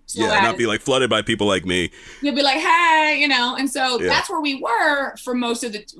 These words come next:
Speaker 1: for most of those nights if we weren't working, whatever, 'cause you could see everything and it was right to where we had to be.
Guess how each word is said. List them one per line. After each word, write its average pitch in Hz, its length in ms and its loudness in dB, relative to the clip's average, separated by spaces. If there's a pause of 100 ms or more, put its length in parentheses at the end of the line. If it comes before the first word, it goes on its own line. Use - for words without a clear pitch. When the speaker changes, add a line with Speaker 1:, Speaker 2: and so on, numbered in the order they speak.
Speaker 1:
for 233 120 -6
most 233 200 -4
of 220 60 -4
those 208 100 -6
nights 208 280 -2
if 202 80 -10
we 208 100 -10
weren't 190 220 -8
working, 185 500 -10
whatever, 226 380 -4
'cause 196 160 -8
you 208 80 -10
could 202 120 -10
see 254 180 -6
everything 233 360 -4
and 202 80 -10
it 170 60 -12
was 180 120 -12
right 185 200 -6
to 190 100 -12
where 180 100 -6
we 180 120 -4
had 160 140 -6
to 160 60 -12
be. 196 380 -8